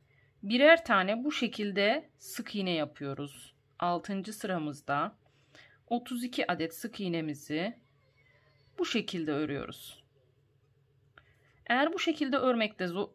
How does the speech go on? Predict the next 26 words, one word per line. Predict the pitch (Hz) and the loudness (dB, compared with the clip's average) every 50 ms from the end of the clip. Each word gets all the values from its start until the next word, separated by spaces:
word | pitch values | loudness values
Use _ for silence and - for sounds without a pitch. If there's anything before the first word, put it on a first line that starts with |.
| _ | _
zorlanırsanız, | - 180 202 220 220 226 233 240 277 320 320 - - - 190 170 165 165 175 - - - _ _ _ _ - _ _ _ _ | -6 -2 0 0 2 4 4 4 4 2 0 0 -2 0 0 0 0 -2 -4 -6 -12 -18 _ _ _ _ -20 _ _ _ _
e, | - 175 165 170 180 | -4 -2 -2 -2 -2
şu | - - | -2 -2
şekilde | 330 - 302 247 - 247 233 240 202 190 | 0 2 0 0 0 -2 2 2 2 2
de | 165 - | 4 2
batabilirsiniz. | 139 - - 175 151 156 147 151 151 151 - 156 151 151 147 | 0 0 0 -2 -2 0 -2 -2 -2 -2 -4 -6 -6 -4 -4
Bakın | 165 170 170 - 175 170 160 | -4 -4 -4 -4 -4 -4 0
B | 185 196 202 202 | 2 2 2 2
L | 208 208 202 - | 4 2 2 4
O | 214 | 2
olarak | 220 - - 190 180 175 180 226 233 - - _ | 0 0 0 0 2 2 2 2 0 -4 -6 _
iç | 247 240 - - | -6 -6 -6 -10
kısımdaki | - - 233 - - 233 220 214 208 208 208 - 240 240 | -8 -10 -10 -6 -4 -4 -2 -2 -2 -4 -4 -6 -12 -10
tek | - - 240 247 247 - - - _ _ _ _ _ _ _ - _ _ _ _ _ _ _ | -4 -2 -2 -2 -4 -10 -14 -14 _ _ _ _ _ _ _ -20 _ _ _ _ _ _ _
kanadını | - 226 208 202 190 165 196 190 - - | -2 0 2 2 2 2 0 -2 0 0
alarak, | 185 185 180 165 131 - - - - - | 0 0 2 0 0 -2 -4 -10 -10 -4
yani | - 175 170 160 160 | -2 -2 -2 -2 -4
şu | - - - - - 277 | -6 -8 -10 -8 -6 -6
şekilde | 269 - 240 208 214 - 208 196 196 | -4 -4 -4 -4 -4 -4 -2 -2 -2
ikisine | - 202 - - - 226 226 220 202 | -2 -2 -6 -6 -4 -2 -2 -2 -2
birden | 226 220 208 208 214 214 220 220 | -2 -4 0 2 2 2 2 0
değil | 233 254 254 233 190 175 | -2 -2 -2 -2 -2 0
de | 196 233 302 330 - - _ _ _ _ _ _ _ | 2 2 2 2 0 -8 _ _ _ _ _ _ _
şu | - - - | -16 -14 -2
iç | - 302 302 302 - | 0 2 2 2 -2
kısımdaki | - 247 240 - 247 233 233 226 226 233 - 247 240 262 302 - | -6 -8 -4 -2 -2 0 0 0 -2 -2 -2 -2 -2 -2 -2 -6